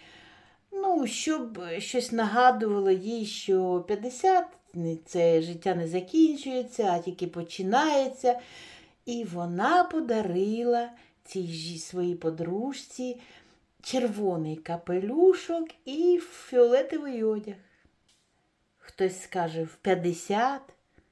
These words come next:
фіолетовий одяг, червоний капелюшок». Але Сью натякала своїй подружці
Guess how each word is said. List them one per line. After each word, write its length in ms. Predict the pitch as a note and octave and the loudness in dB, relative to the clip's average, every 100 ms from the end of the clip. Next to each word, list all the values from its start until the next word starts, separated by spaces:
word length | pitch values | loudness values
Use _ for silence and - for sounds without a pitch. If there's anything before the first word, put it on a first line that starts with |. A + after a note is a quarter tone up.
| _ _ _ _ | _ _ _ _
фіолетовий 720 | - A3 G#3+ G#3+ A3 G3 F#3+ F3+ | -2 4 6 6 4 6 8 8
одяг, 420 | G#3 D4 A#3+ F3 - _ _ | 6 2 -2 -6 -10 _ _
червоний 520 | - A3 G#3 A3+ A#3 | 0 2 4 4 2
капелюшок». 960 | G#3+ G#3 G#3 G3 F#3 G3+ C#4 - F3 - _ _ _ _ _ _ _ - | 0 -4 2 4 4 4 0 -8 -12 -12 _ _ _ _ _ _ _ 0
Але 240 | G#3+ B3 | 2 2
Сью 520 | B3 C#4+ C#4 F4 F4+ | 0 -2 8 12 12
натякала 560 | D#4+ C4+ C4 E4 F4 D#4 | 10 4 4 6 8 6
своїй 340 | D#4 C#4 C4+ | 0 -4 -2
подружці 1040 | C4 C4 B3+ A3 B3+ D#4+ F4 - - G#3+ | -2 -2 0 2 2 4 4 2 -4 -4